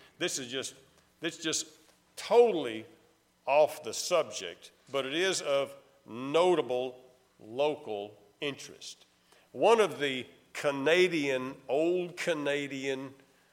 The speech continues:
uh, scholars who was commentating on this passage of Scripture said it had chalybeate qualities. Oh, I had to look that up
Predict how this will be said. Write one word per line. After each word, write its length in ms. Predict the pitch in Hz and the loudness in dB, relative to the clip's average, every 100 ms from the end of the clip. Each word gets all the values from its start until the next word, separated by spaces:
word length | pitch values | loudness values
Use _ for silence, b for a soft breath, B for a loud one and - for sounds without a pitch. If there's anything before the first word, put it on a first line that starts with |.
| b b _ _ | b b _ _
uh, 340 | 107 98 85 69 71 - _ _ _ _ _ _ | -4 -2 -2 -6 -12 -20 _ _ _ _ _ _
scholars 1080 | - - - 147 123 80 67 - - - - - _ _ _ | -12 -6 0 0 0 -4 -10 -14 -10 -10 -12 -18 _ _ _
who 200 | 131 135 | -10 -8
was 160 | 113 110 | -8 -10
commentating 840 | - 165 180 135 - 131 120 117 | -4 -2 0 -2 -4 -4 -4 -6
on 100 | 113 | -6
this 180 | 110 107 | -6 -10
passage 460 | - 123 113 - 98 | -6 -4 -4 -8 -12
of 80 | |
Scripture 580 | 95 - 151 - - 87 - b b b | -12 -8 -8 -8 -14 -16 -18 b b b
said 380 | - - 156 135 - - b - | -6 0 2 0 -4 -20 b -4
it 160 | 165 | -4
had 480 | 160 175 160 131 117 - - _ - _ _ | 0 4 6 4 -4 -16 -20 _ -20 _ _
chalybeate 760 | - 147 170 180 143 117 95 - - _ - | -6 0 0 0 -2 -4 -6 -14 -20 _ -10
qualities. 920 | - 127 104 76 - - - - - _ _ _ _ _ | -2 0 0 -4 -10 -20 -14 -12 -12 _ _ _ _ _
Oh, 100 | 90 | 0
I 120 | 98 | 2
had 100 | 123 | 0
to 80 | 73 | -4
look 240 | 78 104 | -10 -8
that 240 | - 113 101 | -2 -2 0
up 320 | 165 - - | -2 -4 -14